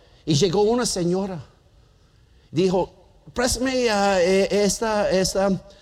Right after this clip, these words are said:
aparato para cargar mi batería. Yo decía, "Sí, señor, no hay problema". Y andaba con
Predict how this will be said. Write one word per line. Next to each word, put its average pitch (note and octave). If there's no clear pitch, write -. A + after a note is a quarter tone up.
aparato F3
para D3
cargar F3
mi G#3
batería. F3
Yo F#3
decía, F3+
"Sí, D4+
señor, A3+
no G#3
hay A3
problema". G3+
Y G#3+
andaba F#3+
con G3